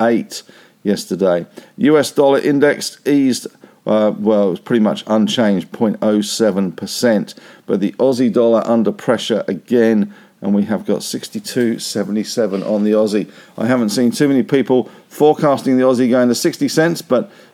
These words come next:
you would imagine that as soon as that becomes the, uh, the overwhelming narrative, we will <laughs> see the Aussie bounce, as is normal. But U S markets very much waiting for those earnings to come out. And of course, that C P I number on Thursday from the U P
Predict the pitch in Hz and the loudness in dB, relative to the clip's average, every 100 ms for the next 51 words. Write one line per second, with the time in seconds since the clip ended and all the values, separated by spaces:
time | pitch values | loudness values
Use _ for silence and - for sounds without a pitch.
0 | - 110 110 113 107 110 107 95 95 117 | -2 2 4 4 2 0 0 0 -2 0
1 | 104 107 104 - 98 - 117 110 98 - | 0 0 -4 -4 -8 -4 0 0 0 -4
2 | - - _ - 107 101 101 87 - - | -16 -20 _ -2 2 4 2 0 -4 -6
3 | 104 - 123 110 113 117 110 110 117 135 | -4 0 2 2 4 4 4 4 4 2
4 | 131 113 123 101 - - _ 104 110 98 | 2 2 0 0 -8 -20 _ 0 2 2
5 | 104 - 135 - 127 98 98 98 90 98 | 0 0 -2 0 0 2 2 2 0 -2
6 | 95 - 107 101 78 - - 104 98 87 | -4 -2 0 2 -2 -8 -6 -2 -2 -4
7 | - - 95 82 85 90 101 117 120 95 | -8 -2 -2 -2 -6 -2 2 2 4 2
8 | - - - - 135 156 156 135 151 139 | -2 -12 -20 -2 2 6 4 4 2 2
9 | 131 135 98 143 139 127 101 127 147 139 | 2 -2 2 2 4 0 2 2 2 2
10 | 143 107 - - - 127 127 120 113 139 | 0 0 -4 -14 -2 2 4 2 0 2
11 | 147 139 127 120 117 - - 127 117 - | 2 2 0 -2 -8 -8 -4 0 0 0
12 | 123 123 113 - - - - - 107 101 | 2 2 0 -10 -20 -20 -12 -2 0 0
13 | 101 110 98 - 104 - 110 104 107 104 | 0 -2 -2 0 -2 -2 -2 -2 0 0
14 | 98 98 92 95 - 95 87 - - 113 | 2 0 0 -2 0 -4 -4 -8 0 2
15 | 104 101 98 98 101 98 95 92 - | 2 0 -2 -2 -2 -2 0 -2 -4